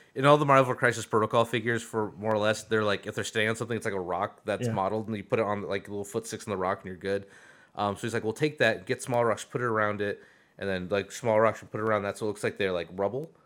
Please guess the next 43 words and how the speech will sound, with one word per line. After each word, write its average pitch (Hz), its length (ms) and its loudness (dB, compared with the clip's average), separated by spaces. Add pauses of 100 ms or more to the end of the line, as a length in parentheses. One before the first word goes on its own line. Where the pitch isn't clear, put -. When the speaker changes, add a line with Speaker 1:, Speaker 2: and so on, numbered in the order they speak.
(140)
Speaker 2:
Yeah. 127 180 -2
Speaker 1:
Like, 107 120 -2
sitting 113 200 -4
on 98 120 -6
rubble. 104 360 0
And 95 120 -4
then 95 180 -2
he 104 100 -8
even 117 220 -4
uses, 107 300 -6
like, 92 220 -6
different 104 240 -8
spices 131 580 -8 (440)
'cause 107 140 -10
it 107 80 -4
looks 101 200 -8 (120)
gritty. 113 320 -4
Speaker 2:
Mm-hmm. 127 260 -6
Speaker 1:
Like, 101 240 -2
Brad 113 260 2
used, 104 280 -6
uh, 90 200 -2
wood 101 180 -6
shavings 90 460 -4
from, 95 140 -10
like, 85 160 -8
pencil - 260 -10
shavings 92 540 -10
Speaker 2:
Yep. 139 320 -2
Speaker 1:
for - 100 -8
some 113 160 -4
of 101 40 -4
that. 95 180 -2
And, 90 100 -4
like, 87 200 -8
you 90 60 -14
crunch - 300 -2
it 92 60 -4
up 98 180 0
and 98 100 -8
it 95 40 -4
looks 95 240 -6
like, 87 320 -4